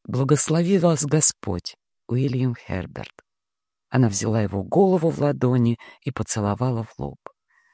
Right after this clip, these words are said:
Юноша напряжённо молчал. Анна видела, как он судорожно сглотнул,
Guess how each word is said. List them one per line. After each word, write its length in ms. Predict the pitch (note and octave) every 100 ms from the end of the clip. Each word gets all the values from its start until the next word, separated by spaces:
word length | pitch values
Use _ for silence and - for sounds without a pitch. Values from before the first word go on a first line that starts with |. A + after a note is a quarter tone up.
| _ _ _ -
Юноша 540 | A2+ F#3 A3+ G#3 F3
напряжённо 680 | D#3+ C#3 A2 G#2 B2+ C3 A#2
молчал. 680 | A#2+ A2 - F#2+ F#2 E2+ - _ _ _ _ -
Анна 280 | D3 C#3+ C#3+
видела, 480 | C3 G3 C#3 C3 B2
как 180 | B2+ B2+
он 120 | C3
судорожно 600 | - F3+ D3+ D3+ C3+ D#3
сглотнул, 680 | C3+ C#3+ D3+ D3+ C3 G2+